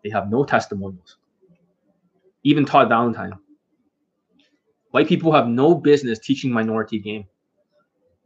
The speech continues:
Maybe that's a future video. With a ten out of ten S M V, white people who are tall, stuff, they should not teach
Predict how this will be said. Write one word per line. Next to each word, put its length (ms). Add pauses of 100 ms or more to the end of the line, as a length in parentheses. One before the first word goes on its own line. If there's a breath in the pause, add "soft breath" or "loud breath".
(340)
Maybe 160
that's 180
a 60
future 300
video. 420 (1040)
With 220
a 60
ten 260
out 120
of 60
ten 200
S 180
M 160
V, 180
white 200
people 420 (420)
who 80
are 60
tall, 500 (220)
stuff, 320
they 220
should 160
not 180
teach 180